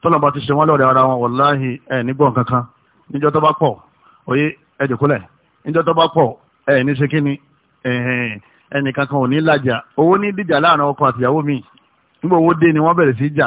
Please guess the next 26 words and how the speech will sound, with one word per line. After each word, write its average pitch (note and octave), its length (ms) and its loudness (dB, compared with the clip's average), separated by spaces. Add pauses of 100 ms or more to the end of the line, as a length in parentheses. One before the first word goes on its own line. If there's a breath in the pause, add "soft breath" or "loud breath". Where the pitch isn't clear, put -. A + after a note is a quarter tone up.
(120)
wọ́n C#3+ 140 -6
yé D#3 60 -2
jà D#3+ 140 0
tẹ́lẹ̀. C#3 280 -2 (1700 soft breath)
Ee, D3 440 0
yóò F3+ 160 0
máa D#3+ 100 2
béèrè D#3+ 240 0
pé, D3+ 180 0 (280)
ọ̀, D#3+ 360 -4
ọ̀, A#2+ 180 -8 (160)
látijọ́ D#3 360 0
yìí D3+ 60 0
táwọn D3+ 240 4
jíjọ́ D3 240 0
ń E3+ 60 -4
jìṣẹ́, C3+ 280 -2
táwọn D3+ 240 2
jẹ́ D#3+ 120 2
ń D#3 80 0
ṣe D3 80 0
kíni, D#3 260 0 (720 soft breath)
táwọn E3+ 220 2
jọ G3 100 2
ń G#3 120 -2
jìyà. E3 300 2